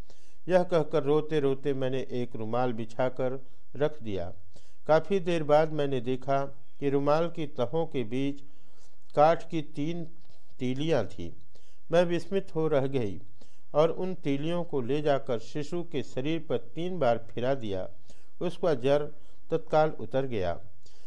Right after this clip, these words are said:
यह कह-, कह-, कहते-कहते मेम की आंखों से टप-टप करके अश्रुपात होने लगा।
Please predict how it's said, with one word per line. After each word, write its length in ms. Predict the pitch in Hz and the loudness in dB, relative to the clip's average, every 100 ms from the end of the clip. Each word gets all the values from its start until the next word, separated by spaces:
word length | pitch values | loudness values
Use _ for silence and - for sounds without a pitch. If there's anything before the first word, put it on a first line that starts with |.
| - | 0
यह 120 | 180 185 | 2 4
कह-, 220 | 175 160 | 4 2
कह-, 260 | 160 156 151 - - | 2 2 2 -2 0
कहते-कहते 720 | 156 151 151 160 143 127 127 147 | 2 2 2 0 2 0 0 0
मेम 340 | 123 147 170 | 0 0 0
की 200 | 165 151 | -2 -2
आंखों 400 | - 113 110 165 | 0 0 0 0
से 200 | 156 123 | 0 -2
टप-टप 640 | - - 170 170 156 143 - | -2 0 0 0 0 0 0
करके 360 | 127 - 120 - | 0 0 0 -2
अश्रुपात 680 | 123 - 113 117 113 113 | -2 -2 0 0 0 -2
होने 200 | 104 113 | -2 0
लगा। 360 | 117 87 87 | 0 0 0